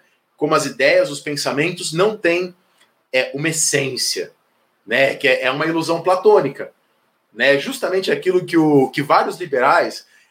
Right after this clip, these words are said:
é, o meu liberal preferido dos contemporâneos é o Isaiah Berlin. Mas a gente pode citar também o Popper, tá? O Popper, o Isaiah Berlin, esses caras que são muito estudados na universidade, né, nas ciências humanas, todo mundo leu Popper, todo mundo leu Isaiah Berlin,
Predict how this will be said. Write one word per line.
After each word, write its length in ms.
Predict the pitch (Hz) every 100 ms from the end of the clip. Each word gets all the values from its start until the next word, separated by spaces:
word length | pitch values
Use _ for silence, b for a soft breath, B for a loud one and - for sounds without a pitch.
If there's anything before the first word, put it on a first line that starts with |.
| b
é, 180 | 120 120
o 60 |
meu 140 | 143 185
liberal 320 | 156 151 147
preferido 480 | 147 143 139 147 143
dos 100 | -
contemporâneos 840 | 135 139 131 139 156 190 226 -
é 80 | 143
o 120 | 156
Isaiah 260 | 160 160 170
Berlin. 440 | 131 143 113 98 - _ _ _ _ _ _
Mas 160 | 113 127
a 20 |
gente 100 | 143
pode 180 | 151 -
citar 200 | 156 160
também 160 | 151 180
o 60 |
Popper, 500 | - 160 139 104 95 b b b b
tá? 160 | 135 135
O 100 | 147
Popper, 600 | - 208 220 - 107 90 - _ -
o 180 | 127 131
Isaiah 280 | 131 175 160
Berlin, 560 | 143 180 185 139 107
esses 200 | 95 -
caras 220 | 165 160
que 80 | -
são 160 | - 208
muito 180 | 311 320
estudados 400 | - 160 156 151
na 80 |
universidade, 720 | 131 123 120 117 131 196 - - b b b b _
né, 360 | 107 147 151 123
nas 140 | 117
ciências 300 | - 113 120
humanas, 400 | 117 123 151 -
todo 140 | 160
mundo 160 | 147 127
leu 160 | 120 117
Popper, 540 | 131 156 - 104 95
todo 160 | 147 143
mundo 140 | 135
leu 160 | 135 135
Isaiah 240 | 127 113
Berlin, 580 | - 117 156 147 113